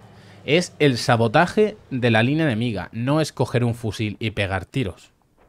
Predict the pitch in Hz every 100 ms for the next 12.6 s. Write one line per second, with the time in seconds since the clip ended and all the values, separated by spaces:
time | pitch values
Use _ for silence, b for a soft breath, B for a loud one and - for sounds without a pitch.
0 | _ _ _ _ _ _ _ _ _ -
1 | 92 90 - - _ _ _ _ _ -
2 | 107 180 - _ _ _ _ _ _ _
3 | - - 123 160 - 120 117 139 156 143
4 | 143 120 - 127 143 143 - 95 120 135
5 | 139 120 127 160 - - 120 101 101 135
6 | 151 131 143 123 - _ _ _ _ -
7 | 117 107 104 98 107 143 160 127 - 131
8 | 131 - 107 - _ _ _ _ _ _
9 | - 120 113 - 117 107 107 107 151 165
10 | 151 123 107 110 147 123 107 127 - 143
11 | 135 131 131 - 120 123 120 117 120 123
12 | 120 117 117 120 117 104